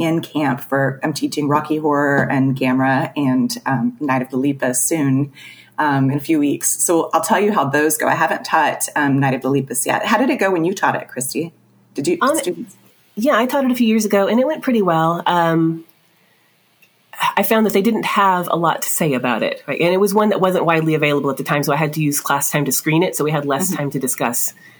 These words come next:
Speaker 1: Yeah.
Speaker 2: anyway. Um, but they enjoyed it and could see where I was going <laughs> with it and why I
Speaker 1: Yeah.
Speaker 2: included it in the class. But they, they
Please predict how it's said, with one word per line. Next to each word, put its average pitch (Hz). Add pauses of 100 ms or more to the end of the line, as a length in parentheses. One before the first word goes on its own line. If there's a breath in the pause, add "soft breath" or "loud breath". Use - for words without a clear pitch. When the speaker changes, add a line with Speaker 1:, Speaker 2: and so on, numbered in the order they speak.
(240 loud breath)
Speaker 1:
Yeah. 160
Speaker 2:
anyway. 180 (360)
Um, 156
but 165
they 175
enjoyed 147
it 294 (100)
and 147 (260)
could 160
see 220
where 175
I 156
was 151
going 175
<laughs> -
with 233
it -
and 180
why 165
I -
Speaker 1:
Yeah. 123
Speaker 2:
included 165
it -
in 147
the 143
class. 165
But 156 (440 loud breath)
they, 160
they 170